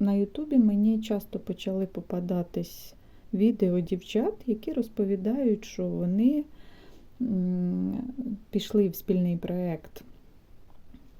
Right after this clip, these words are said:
який організувала Надія.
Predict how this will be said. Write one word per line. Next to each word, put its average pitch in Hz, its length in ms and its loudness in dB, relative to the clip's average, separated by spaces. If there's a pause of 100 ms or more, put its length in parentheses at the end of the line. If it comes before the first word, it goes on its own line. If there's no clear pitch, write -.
(800)
який 196 340 4
організувала 180 840 0
Надія. 180 840 2